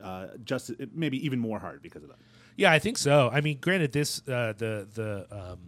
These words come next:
Speaker 2: gentleman who is sort of the, he's not in the movie obviously very much 'cause it's about his family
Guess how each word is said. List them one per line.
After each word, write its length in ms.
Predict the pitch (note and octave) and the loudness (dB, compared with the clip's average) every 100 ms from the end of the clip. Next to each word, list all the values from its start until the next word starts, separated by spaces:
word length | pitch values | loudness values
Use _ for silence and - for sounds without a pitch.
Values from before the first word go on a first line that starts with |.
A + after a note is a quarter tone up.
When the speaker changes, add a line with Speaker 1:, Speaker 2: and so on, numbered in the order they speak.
| - _ | -20 _
Speaker 2:
gentleman 440 | - B2 B2 A#2 G#2 | -4 -2 -2 -4 -4
who 200 | A2 G#2+ | -4 -2
is 200 | G#2 G2 | -4 -4
sort 260 | - A2 | -4 -4
of 120 | G2+ | -4
the, 240 | G#2+ G2+ F#2+ - - | -6 -6 -8 -12 -12
he's 120 | - C3+ | -2 4
not 140 | C#3+ | 6
in 100 | C3+ | 4
the 80 | A#2 | 2
movie 220 | B2 A#2 | 2 2
obviously 260 | A2 G#2+ G2 | -2 -4 -6
very 180 | G2+ | -8
much 280 | G2+ A2 - | -6 -8 -8
'cause 120 | - | -10
it's 80 | G2+ | -10
about 200 | F#2 F2+ | -10 -10
his 140 | G2 - | -8 -8
family 560 | G2+ G#2 F2+ F2 E2+ | -8 -8 -10 -14 -16